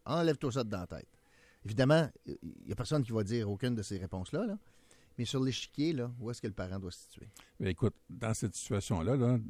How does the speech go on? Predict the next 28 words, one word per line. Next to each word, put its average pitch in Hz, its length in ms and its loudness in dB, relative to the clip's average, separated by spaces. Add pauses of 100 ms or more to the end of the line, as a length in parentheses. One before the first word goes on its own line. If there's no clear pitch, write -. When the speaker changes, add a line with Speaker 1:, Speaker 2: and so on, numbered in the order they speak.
(280)
Speaker 2:
les 90 160 -2
deux 104 200 4
fois, 113 260 4
ce 104 120 0
sont 101 140 0
des 87 120 0
commentaires 87 440 2
qui - 120 -8
proviennent 87 500 4
des 80 120 0
parents, 71 280 -2 (100)
des 82 220 0
adultes. 76 440 -4
Speaker 1:
Ah 120 60 0
oui, 156 120 6
tout - 140 -4
à 135 40 2
fait. 151 140 -2 (260)
Speaker 2:
Alors, 95 440 2 (500)
l'enfant, 104 500 4
lui, 113 200 4
il 113 40 4
n'est 87 80 2
pas 95 160 0
là 80 140 -2
du - 160 -6
tout. 120 160 0 (240)
Alors, 90 360 0